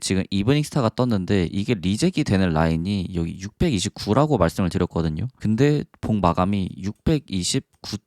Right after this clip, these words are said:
점 영칠에서 됐어요. 되게 애매하게 딱 걸쳐서 됐기 때문에 이게 다음 주에 명확하게 상승할 거다, 하락할 거다라고는 말씀을 못 드리겠지만, 근데 이제 월봉 단위에서 보면은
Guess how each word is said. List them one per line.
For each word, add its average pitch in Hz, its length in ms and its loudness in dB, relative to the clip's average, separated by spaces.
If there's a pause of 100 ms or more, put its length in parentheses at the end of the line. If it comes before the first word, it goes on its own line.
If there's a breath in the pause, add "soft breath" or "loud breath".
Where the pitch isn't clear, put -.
(120)
점 165 300 2
영칠에서 113 720 2
됐어요. 82 260 2
되게 107 260 0
애매하게 117 380 4
딱 - 240 -2
걸쳐서 147 380 2
됐기 - 220 -4
때문에 92 520 0
이게 107 160 2
다음 117 320 4
주에 113 240 2
명확하게 104 640 2
상승할 156 460 -2
거다, 151 300 0
하락할 - 420 -2
거다라고는 117 640 2
말씀을 95 400 -2
못 87 180 -4
드리겠지만, 95 840 -2
근데 113 220 2
이제 95 180 2
월봉 101 460 2
단위에서 160 380 2
보면은 82 560 -2